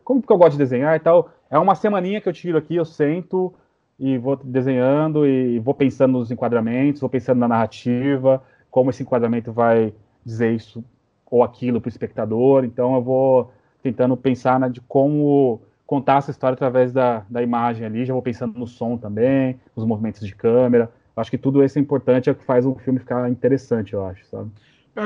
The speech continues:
Speaker 2: acho que é uma dica boa mesmo, você deixar pra pensar lá na hora, é,
Speaker 1: Não.
Speaker 2: é, você tá,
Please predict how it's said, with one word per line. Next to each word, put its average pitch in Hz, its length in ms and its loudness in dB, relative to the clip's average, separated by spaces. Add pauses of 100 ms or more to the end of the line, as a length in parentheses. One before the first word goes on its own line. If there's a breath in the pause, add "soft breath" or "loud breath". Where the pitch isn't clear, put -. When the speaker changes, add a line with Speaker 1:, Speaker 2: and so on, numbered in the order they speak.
(100)
Speaker 2:
acho 226 120 -2
que 294 60 -4
é 262 40 0
uma 254 120 2
dica 254 240 -2
boa 226 240 2
mesmo, 202 240 -4
você 226 80 0
deixar 220 300 2
pra 269 120 0
pensar 226 400 -2
lá 214 120 -2
na 196 160 -2
hora, 190 460 0 (240)
é, 180 100 -2
Speaker 1:
Não. 165 260 6
Speaker 2:
é, 196 340 -6
você 247 140 -4
tá, 285 220 -2